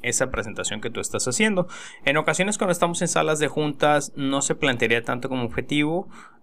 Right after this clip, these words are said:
ahí veríamos más como antecedentes de una situación dada y luego si te toca presentar un proyecto, pues ya presentaron un proyecto y ese proyecto ya tendría un, un objetivo, pero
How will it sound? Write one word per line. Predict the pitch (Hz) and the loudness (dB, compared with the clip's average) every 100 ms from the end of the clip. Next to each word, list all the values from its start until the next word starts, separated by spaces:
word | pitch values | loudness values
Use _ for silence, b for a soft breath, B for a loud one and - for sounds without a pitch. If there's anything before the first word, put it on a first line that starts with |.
| - | 0
ahí | 110 107 107 110 | 4 4 4 2
veríamos | 117 117 113 113 113 113 | 4 4 4 4 -2 -2
más | 113 107 107 | 0 2 0
como | - 113 117 117 - | -2 0 0 -2 -4
antecedentes | 110 104 104 104 104 104 120 | -6 -4 -4 -2 -2 -2 -4
de | 110 | -2
una | 110 113 | -2 -2
situación | 113 - 98 127 131 | -2 -2 -2 0 2
dada | 143 147 147 151 | 4 4 4 2
y | 123 | 0
luego | 98 101 | -2 -2
si | 98 | -4
te | 90 98 | -8 -10
toca | 98 104 | -6 -6
presentar | - 107 113 110 113 | -4 -4 -4 -4 -4
un | 110 | -2
proyecto, | 120 110 101 - - | -2 0 -2 -6 -8
pues | 110 | -6
ya | 95 90 - | -2 -2 -2
presentaron | - 104 95 92 95 95 - | -4 -4 0 0 0 -4 -8
un | 107 101 | -6 -2
proyecto | 110 104 110 107 - | 2 4 2 2 -2
y | 110 | 0
ese | 95 - | 0 -4
proyecto | - 101 90 - 101 | -6 -4 -4 -6 -4
ya | 95 92 | -4 -4
tendría | - 98 101 98 90 87 | -6 -10 -6 -2 0 -2
un, | 90 - | -4 -8
un | 98 | -8
objetivo, | 101 - - 113 101 | -6 -4 -2 0 0
pero | 101 98 95 92 90 - | 2 4 4 2 0 -2